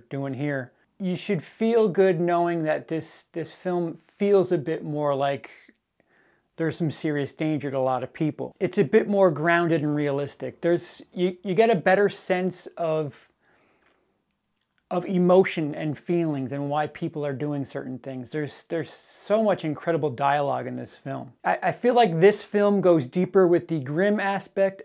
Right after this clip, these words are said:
and deeper with the comedic aspect. The original had a, a general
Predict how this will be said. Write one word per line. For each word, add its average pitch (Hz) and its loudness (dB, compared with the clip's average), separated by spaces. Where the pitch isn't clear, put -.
and 160 -4
deeper 180 2
with 170 0
the 151 -6
comedic 165 -2
aspect. 135 -10
The 208 2
original 233 6
had 202 6
a, 170 2
a 175 0
general 175 4